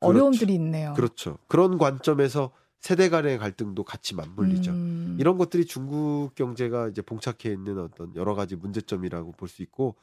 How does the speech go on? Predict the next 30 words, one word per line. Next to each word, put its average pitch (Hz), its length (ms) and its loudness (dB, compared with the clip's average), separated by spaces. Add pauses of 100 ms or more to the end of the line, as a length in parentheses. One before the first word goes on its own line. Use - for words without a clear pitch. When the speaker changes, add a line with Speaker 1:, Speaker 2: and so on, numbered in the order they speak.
(340)
Speaker 2:
이런 147 200 2
것들이 143 340 2
단기간 139 560 0
안에 123 440 0 (380)
뭐 92 240 -4
회복되거나 117 1000 2
해답을 165 400 2
Speaker 1:
음. - 40 0
Speaker 2:
찾을 156 280 0
만한 104 500 -2 (360)
그런 143 300 0
현안은 131 520 -2
아니다, 107 400 -2
이렇게 92 240 -8
판단을 110 340 -12
하고 107 180 -14
있습니다. - 420 -18
Speaker 1:
근데 254 200 0
반면 254 720 2
또 180 120 -6
일본을 320 1080 2
보는 214 300 0
시각들은 208 1000 -4 (240)
조금 240 240 -4
다른 269 340 -4
것 392 80 2
같기는 202 480 0
해요. 190 400 2
Speaker 2:
네. 175 80 -2
Speaker 1:
일본이 349 480 0